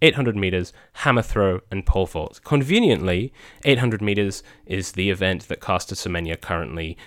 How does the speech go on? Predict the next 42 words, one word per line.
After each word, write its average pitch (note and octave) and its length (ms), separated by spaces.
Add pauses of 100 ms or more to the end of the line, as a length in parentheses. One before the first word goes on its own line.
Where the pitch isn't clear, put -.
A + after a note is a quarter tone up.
(120)
holds E2+ 400
the E2 160
Olympic E2 280
gold F2 200
medal D#2+ 240
for E2+ 240
and E2+ 100
the F2+ 60
world E2+ 240
title - 280
for. - 260 (2250)
And C#3 120
now C3 160
this - 420 (360)
was A2 220
a F#2+ 40
huge, D3 440 (100)
huge D#3+ 300
news G#2 240
at - 60
the - 60
time, B2 300
and C3 140
I G#3 400
looked B2+ 340
at G2+ 80
it - 240 (180)
for - 200
my G#2 160
blog D#3 340
because, D#3 320 (340)
in F3 140
fact, - 640
the D3+ 100
study C4 600 (260)
doesn't A#2+ 380
really A#2 280
show F#2+ 280
anything F#2 420
of G#2 100
the A2+ 60
s-, - 260